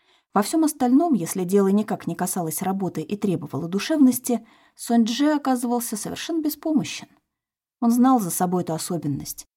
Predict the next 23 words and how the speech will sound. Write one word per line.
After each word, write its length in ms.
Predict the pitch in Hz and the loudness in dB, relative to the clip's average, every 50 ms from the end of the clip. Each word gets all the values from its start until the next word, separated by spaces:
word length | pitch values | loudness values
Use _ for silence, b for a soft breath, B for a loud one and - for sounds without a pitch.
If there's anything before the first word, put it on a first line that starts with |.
| _ _ _ _ _ _ _ _ | _ _ _ _ _ _ _ _
но 160 | 226 247 311 | 2 2 2
в 80 | 320 - | 2 -2
повседневной 680 | 330 302 - - 269 233 226 254 247 214 196 190 185 | -6 -6 -2 0 2 4 6 6 6 4 4 2 0
жизни 420 | 190 - 277 294 294 269 240 202 190 | -2 0 2 2 4 4 2 2 2
она 360 | 196 240 285 311 294 269 240 | 0 -2 0 0 0 0 0
никак 480 | 226 226 247 262 - 381 370 - - | 2 2 2 0 0 -4 -6 -2 0
не 80 | 262 240 | 0 0
создавала 600 | 240 - 226 214 190 190 185 190 233 269 285 254 | 2 0 -2 2 4 4 4 6 4 4 4 2
для 160 | 202 208 214 | 2 2 2
него 280 | 220 220 214 208 208 196 | 2 2 4 2 2 2
больших 420 | 190 175 165 - - 170 - - | 2 0 0 -2 -6 -10 -12 -12
проблем. 420 | _ - 185 185 180 160 156 - - _ _ _ _ _ _ _ _ _ _ _ _ | _ -2 -2 -2 -2 -4 -6 -8 -10 _ _ _ _ _ _ _ _ _ _ _ _
Заметив, 580 | _ - - 175 180 208 226 233 - 196 - - | _ -10 -6 -2 2 2 2 2 0 -6 -8 -8
как 180 | - 190 - - | -10 -10 -8 -6
сник 320 | - - 202 190 175 165 | -2 -2 -2 0 -2 -4
друг, 340 | 165 190 196 208 202 - - _ _ _ _ _ | -4 -2 -2 -2 -2 -4 -12 _ _ _ _ _
Ки 100 | - - | -14 -12
Джун 360 | 180 185 - - 202 208 202 202 | -10 -10 -4 -2 2 2 2 0
пожалел, 540 | - 196 180 - 196 190 202 220 208 233 | -2 -6 -6 -4 -2 0 0 0 0 -2
что 240 | - - - - 165 | -4 -8 -12 -12 -8
затронул 520 | 160 160 156 214 196 175 165 151 151 160 156 | -8 -8 -8 -6 -6 -4 -4 -4 -4 -6 -8
эту 160 | 143 - 160 | -10 -10 -12
тему. 300 | - - 165 151 - - | -12 -8 -8 -8 -8 -8